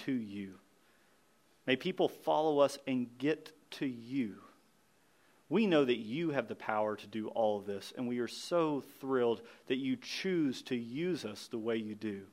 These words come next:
May we be obedient, even when it's uncomfortable, even when it's difficult, even when we may have fear that we could be hurt, because we know we will not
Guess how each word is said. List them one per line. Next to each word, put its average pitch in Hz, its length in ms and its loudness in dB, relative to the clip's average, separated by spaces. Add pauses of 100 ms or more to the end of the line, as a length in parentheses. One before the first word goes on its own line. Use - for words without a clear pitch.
(480)
May 131 140 4
we 175 200 0
be 127 200 2
obedient, 113 640 -2 (160)
even 151 300 0
when 113 180 -2
it's 110 140 -6
uncomfortable, 120 720 -4 (100)
even 160 240 0
when 120 120 -2
it's 110 180 -8
difficult, - 580 -4 (420)
even 170 280 0
when 139 180 4
we 131 100 6
may 131 200 2
have 120 200 0
fear 135 380 2
that 113 80 -2
we 117 140 0
could 113 160 -6
be 107 100 -6 (160)
hurt, - 380 -8 (560)
because 127 300 2
we 143 180 2
know 135 400 6
we 113 180 -2
will 113 160 -2
not 110 520 -2